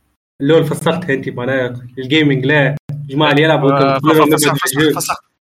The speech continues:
Speaker 2: فسخت لي جو كليك. من الآخر أنا ع-، تريمستر الأولى عديتها محرث، تعرف، عم كو-، الصباح وليل نقر. جبت كاتورز، آه، مويان.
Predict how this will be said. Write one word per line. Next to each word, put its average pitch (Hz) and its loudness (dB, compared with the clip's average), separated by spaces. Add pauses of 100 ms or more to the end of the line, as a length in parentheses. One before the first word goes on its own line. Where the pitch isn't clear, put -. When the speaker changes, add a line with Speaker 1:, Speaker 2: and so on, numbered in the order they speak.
(140)
Speaker 2:
فسخت - -6
لي 143 -4
جو 156 -2
كليك. 135 -6
من 147 -10
الآخر 165 -2 (220)
أنا 160 -2
ع-، 139 -2 (240)
تريمستر 160 -6
الأولى 160 -2
عديتها 135 -6
محرث، 151 -6 (380)
تعرف، 170 -4
عم 113 -6
كو-، - -14
الصباح 151 -4
وليل 147 -8
نقر. - -6 (400)
جبت 156 -8
كاتورز، 120 -6
آه، 110 -14
مويان. 110 -12